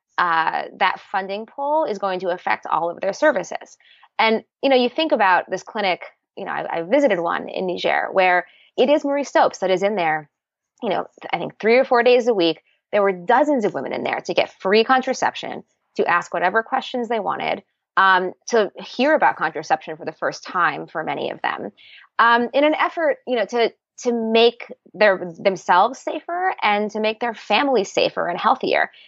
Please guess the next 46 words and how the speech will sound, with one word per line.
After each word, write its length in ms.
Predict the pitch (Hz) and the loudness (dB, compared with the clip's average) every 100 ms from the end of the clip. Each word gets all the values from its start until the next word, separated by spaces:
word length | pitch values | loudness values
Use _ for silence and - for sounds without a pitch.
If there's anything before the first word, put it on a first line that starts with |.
| - | -4
and 120 | 190 | -2
to 60 | 220 | 0
have 160 | 208 - | -2 -2
fewer 240 | 220 240 | 0 0
children 360 | 240 226 202 190 | 2 0 0 0
who 140 | 180 | -2
die 480 | 175 95 113 208 277 | -2 0 2 2 0
and 200 | - 220 | 0 -2
to 100 | 214 | -2
lower 300 | 208 196 226 | -2 -2 -2
their 160 | 233 233 | -2 -2
risk 220 | 208 - | -2 -2
of 120 | 214 | -4
dying 360 | 196 196 208 208 | 0 -2 -2 -4
themselves. 640 | 202 190 180 - - - _ _ _ _ | -6 -2 0 0 -4 -8 _ _ _ _
You 80 | 262 | 2
know, 100 | 254 | 4
and 140 | 247 - | 2 2
the 80 | 247 | 2
idea 320 | 254 254 330 | 2 2 0
that 120 | 349 226 | 0 0
you 100 | 214 | -2
would 120 | 196 | -2
call 240 | - 202 | -2 0
that, 300 | 185 180 170 - | 2 2 0 -4
you 80 | 196 | -10
know, 80 | 190 | -8
a 160 | - _ _ - | -10 _ _ -8
pro-life 680 | 214 202 190 185 170 - _ | 0 0 2 2 2 -4 _
policy 760 | - 185 185 175 - - - - _ _ _ _ - | -14 -4 -4 -4 -10 -12 -10 -12 _ _ _ _ -2
to 120 | 233 | 0
me 460 | 220 240 233 226 | 4 4 6 6
is, 280 | 190 185 170 - - - - - | 4 2 -4 -8 -6 -6 -8 0
I 60 | |
mean, 140 | 226 196 | 2 4
it, 120 | 185 | 2
it, 220 | - 185 - | 2 -2 0
it's 340 | - 185 - - | -2 -2 -4 -4
an, 220 | 196 175 | -2 -2
an 200 | 151 170 | -2 -2
offensive 580 | 165 196 190 170 208 165 | 0 0 0 2 2 2
<laughs> 0 | |
misuse 580 | 175 165 - 165 151 | 0 -2 0 0 0
of 140 | 170 151 | -2 -4
the 80 | 156 | -6
term. 320 | 170 160 | -4 -4